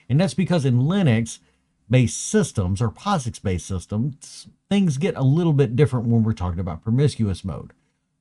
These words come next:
Because if you'll notice here that we don't have that promiscuous checkbox. So that is the biggest, uh, well, I was fibbing when I said there's no difference. That is the only difference that there is between Windows and,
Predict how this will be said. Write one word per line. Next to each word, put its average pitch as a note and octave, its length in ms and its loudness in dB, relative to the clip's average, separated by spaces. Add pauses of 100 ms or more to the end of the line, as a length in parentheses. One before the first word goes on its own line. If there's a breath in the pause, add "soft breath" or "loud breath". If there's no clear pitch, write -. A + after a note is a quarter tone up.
(320)
Because C3 300 4
if C3+ 160 -2
you'll A#2 140 4
notice C#3+ 440 2
here E3+ 480 0
that B2+ 280 -2
we C3 200 4
don't C3+ 220 2
have C#3+ 300 -2
that A2+ 200 -2
promiscuous A2 560 0
checkbox. F#2+ 600 -4
So A2 160 -2
that C#3+ 200 2
is C#3+ 360 2
the A#2+ 240 2
biggest, B2 500 2 (720 soft breath)
uh, A2+ 320 4 (300)
well, B2+ 160 2
I B2 80 2
was A2 120 2
fibbing G#2+ 380 4
when A2 140 4
I G#2+ 80 2
said G2+ 180 -2
there's G2+ 180 -4
no F#2+ 120 -4
difference. - 360 -8
That C#3 280 2
is C#3 180 4
the A2 180 -2
only C#3 320 4
difference F#2+ 440 0
that G#2 180 -4
there G#2 180 0
is G#2 220 -2
between G2+ 460 -2
Windows A#2 600 2
and, G2 220 -4